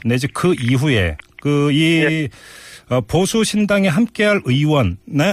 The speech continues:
Speaker 1: 뭐 나아가서 자치단체장도 포함이 될 수 있을 것 같은데 더 늘어날 거라고 지금 그렇게 전망을 하세요?
Speaker 2: 예, 계속 속속 지금 저, 그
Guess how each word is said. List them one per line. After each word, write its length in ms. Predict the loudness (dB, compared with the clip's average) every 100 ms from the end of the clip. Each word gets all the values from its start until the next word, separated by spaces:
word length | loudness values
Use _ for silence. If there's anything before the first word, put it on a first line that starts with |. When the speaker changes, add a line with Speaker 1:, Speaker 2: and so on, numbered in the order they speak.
| -2
Speaker 1:
뭐 120 | -2
나아가서 400 | 0 0 0 0
자치단체장도 760 | -2 -4 -6 -2 -2 0 -2 -2
포함이 260 | -2 -2 -2
될 140 | -4
수 180 | -6 -10
있을 80 | -6
것 100 | -4
같은데 120 | -4
더 140 | -2 -2
늘어날 340 | 0 2 0
거라고 300 | 0 -2 -2 -2
지금 280 | -2 -4
그렇게 220 | -4 -4 -4
전망을 420 | -2 -2 0 -2
하세요? 340 | -2 -2 -6 -8 _ _ _ _ _ _ _ _ -2
Speaker 2:
예, 180 | 2 2 2
계속 360 | 0 0 -2
속속 440 | -2 -8 -2 -2 _
지금 260 | -2 -2 0
저, 460 | 2 2 4 2 -2 -6 -20 -12
그 300 | -2 2 2